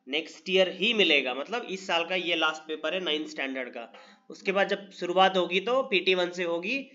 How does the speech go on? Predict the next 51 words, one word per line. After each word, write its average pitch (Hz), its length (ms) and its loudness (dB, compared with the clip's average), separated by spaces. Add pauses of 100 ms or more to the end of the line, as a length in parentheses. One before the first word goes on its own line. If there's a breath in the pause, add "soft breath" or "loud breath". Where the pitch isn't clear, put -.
(280 soft breath)
तो 202 80 -4
वो 233 120 2
तब 226 260 4
की 220 80 2
बात 165 220 6
है, 208 60 -2
तब 190 220 0
देखते 151 300 0
हैं। 127 280 -6
तो 175 80 -12
चलो 220 200 -2
start 185 380 2
करते 170 240 -2
हैं। 240 340 0 (300 loud breath)
ये 170 80 0
आपका 190 420 2
annual 190 280 2
exam 170 340 0
का 208 100 -2
question 160 300 -6
paper 139 260 -6 (100)
है, 131 120 -6
ठीक 180 120 -2
है। 208 80 0
ये 175 100 2
आपका 165 240 0
annual 165 380 0
exam 151 340 -2
हो 147 140 -4
गया 165 180 -2
टू 165 180 -8
थाउजेंड 156 300 -4
ट्वेंटी 147 320 -6
टू 170 120 -6
ट्वेंटी 151 300 -6
three, 160 340 -6 (440 loud breath)
Final 220 300 10
paper 185 280 8
है, 151 160 8
मतलब 151 180 2
board 185 260 8
का 202 60 6
paper 170 340 8
है, 151 60 2
सीबीएसई 170 480 -2
बोर्ड 160 240 2
का 165 60 4
पेपर 151 340 2
है, 151 60 6
ये 165 120 4
जो 202 320 -2